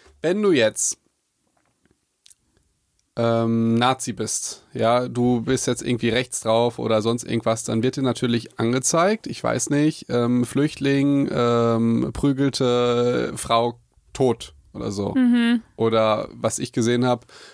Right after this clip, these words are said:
Speaker 1: Flüchtling ist Kind. <laughs> Hast du
Speaker 2: Hast du
Speaker 1: nicht
Speaker 2: das
Speaker 1: gesehen?
Speaker 2: gesehen?
Speaker 1: Nee, aber es gab,
Speaker 2: Was?
Speaker 1: es gab ein so ein, äh, es gab so ein Interview mit so Leuten, die haben gesagt, ja, und dann hat ein Frü-, Flüchtling hier, das sagen wir uns alle, das war halt, hat dann einmal ein Kind gegessen. Das war natürlich Bullshit.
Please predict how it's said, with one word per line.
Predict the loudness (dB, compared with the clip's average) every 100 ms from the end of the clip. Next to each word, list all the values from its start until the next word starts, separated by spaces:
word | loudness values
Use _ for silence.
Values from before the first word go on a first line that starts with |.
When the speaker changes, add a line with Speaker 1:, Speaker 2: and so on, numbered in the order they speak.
| _
Speaker 1:
Flüchtling | -4 -2 -2 -2 0 0
ist | 0 0 -2 -2
Kind. | -2 -2 -4 -8 -12 -18 -20 -4
<laughs> | -4 -4 -8 -8 -8 -8 -6
Hast | -2
du | 0
Speaker 2:
Hast | 2
du | 2
Speaker 1:
nicht | 2
Speaker 2:
das | 2
Speaker 1:
gesehen? | 2 2 2 2 0
Speaker 2:
gesehen? | -4 -4
Speaker 1:
Nee, | 0 2 4
aber | 2
es | 2
gab, | 2 4
Speaker 2:
Was? | 4 4 2
Speaker 1:
es | 0
gab | -2 -2
ein | 0 0
so | 2 2
ein, | 2
äh, | 2 0 0 -2
es | -2
gab | -4
so | -2
ein | 0
Interview | 0 0 0 0
mit | -2 -2
so | -2 0
Leuten, | 2 2
die | 0
haben | 0
gesagt, | 0 0
ja, | 0
und | 0
dann | 0 2 0
hat | 0
ein | -2 -2
Frü-, | -4 -6 -4
Flüchtling | -4 -4 -2 0
hier, | 0
das | -2 0
sagen | 0 2
wir | 2
uns | 0 0
alle, | 0 0
das | 0 -2
war | -2 0
halt, | 0 -2 -10 -18 -14
hat | -8 -6 -4
dann | -6
einmal | -2 0 0
ein | 0 -2
Kind | -2 -4
gegessen. | -2 0 0 0 -2 -6 -14 -14 -12 -6
Das | 0
war | 2
natürlich | 2 2 2
Bullshit. | 2 0 -2